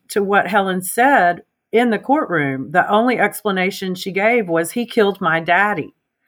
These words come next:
So she had grown up knowing something called river justice, which is an eye for an eye. But it's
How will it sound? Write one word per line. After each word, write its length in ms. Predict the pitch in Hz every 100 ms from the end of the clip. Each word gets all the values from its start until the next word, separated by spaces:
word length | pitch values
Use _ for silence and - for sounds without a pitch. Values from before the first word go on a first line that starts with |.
| _ _ _ _ _ _ _ _ _ -
So 300 | - 220 196
she 260 | - 285 285
had 160 | 247
grown 280 | 196 196 196
up 340 | 190 185 185 _ -
knowing 400 | 185 190 196 196
something 380 | 185 185 185 185
called 300 | 185 165 165
river 320 | 156 165 165
justice, 880 | 151 143 123 - 98 80 135 - - _ _ _ _ -
which 400 | 175 196 190 170
is 720 | 160 151 151 156 156 - - _ _ _ -
an 120 | 165
eye 220 | 160 165
for 180 | 160 170
an 140 | 156 147
eye. 480 | 123 98 - - _ _ _ _ -
But 380 | 185 180 - _ _ _ _ _ 208
it's 260 | 208 -